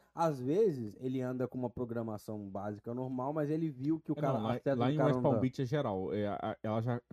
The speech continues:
Speaker 2: pega tudo, porque quando a gente tava trabalhando lá, inclusive o, o meu tio não tinha carteira na época, a gente tava andando, a polícia entrava de trás e já era, a polícia já acendia a luz, porque sabia que não tinha carteira, porque pela placa já sabe que não tem carteira.
Speaker 1: Uhum.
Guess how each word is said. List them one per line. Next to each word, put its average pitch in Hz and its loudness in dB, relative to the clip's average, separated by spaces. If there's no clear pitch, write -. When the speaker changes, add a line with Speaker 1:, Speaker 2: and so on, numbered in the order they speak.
Speaker 2:
pega 139 2
tudo, 117 -2
porque 113 0
quando 117 0
a 117 2
gente 120 -4
tava 104 -2
trabalhando 104 -4
lá, 131 -6
inclusive 110 -6
o, 107 -4
o 95 -6
meu 101 -2
tio 104 -6
não 107 -4
tinha 104 -8
carteira 104 -6
na 104 -6
época, - -10
a 104 -6
gente 113 -4
tava 117 -4
andando, 139 -2
a 107 0
polícia 139 0
entrava 156 -2
de 196 -4
trás 151 -2
e 165 -4
já 190 -2
era, 98 -4
a 107 -8
polícia 123 -6
já 123 -4
acendia 127 -4
a 127 -4
luz, 110 -4
porque 117 -4
sabia 117 -2
que 139 -6
não 135 -2
tinha 135 -6
carteira, 127 -6
porque 117 0
pela 135 -4
placa 131 -4
já 139 -2
sabe 139 -4
que - -10
não 151 -4
tem 143 -10
carteira. 117 -6
Speaker 1:
Uhum. 123 -10